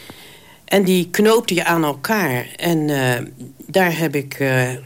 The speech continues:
hemdjes en een sloppak en, eh, en dergelijke v-, van gebreid, eh. En mijn moeder die vond nog ergens onder in de kast een heel klein bolletje blauwe wol. En daar kon ik nog een mooi randje omheen haken. Toen was het, <laughs> ja, toen was het nog, eh,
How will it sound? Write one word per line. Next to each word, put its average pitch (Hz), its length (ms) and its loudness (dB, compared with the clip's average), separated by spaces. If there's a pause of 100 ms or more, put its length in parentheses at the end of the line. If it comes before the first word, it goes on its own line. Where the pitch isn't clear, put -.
hemdjes 208 640 -2
en 151 240 -2
een 135 100 -2
sloppak 208 600 -2
en, 165 280 -2
eh, 143 140 -4
en 151 140 -4
dergelijke 165 560 -2
v-, - 280 -12
van 160 360 0
gebreid, 151 640 -2
eh. 139 100 -6
En 127 140 -4 (500)
mijn 165 120 4
moeder 220 240 2
die 160 140 0
vond 240 240 2
nog 165 160 0
ergens 165 280 0
onder 147 240 0
in 143 60 0
de 135 60 -6
kast 147 260 -4
een 139 60 -4
heel 202 200 0
klein 165 260 0
bolletje 131 580 -2
blauwe 143 480 2
wol. 143 300 0 (440)
En 196 160 2
daar 190 220 2
kon 165 220 2
ik 165 160 -4
nog 147 220 0
een 143 80 0
mooi 139 260 2
randje 175 480 0
omheen 165 440 2
haken. 151 480 -2
Toen 214 120 2
was 170 220 2
het, - 100 -6 (440)
<laughs> - 360 -12
ja, 131 160 -4 (540)
toen 233 160 0
was 196 180 4
het 165 100 -2
nog, 143 360 0
eh, 123 180 0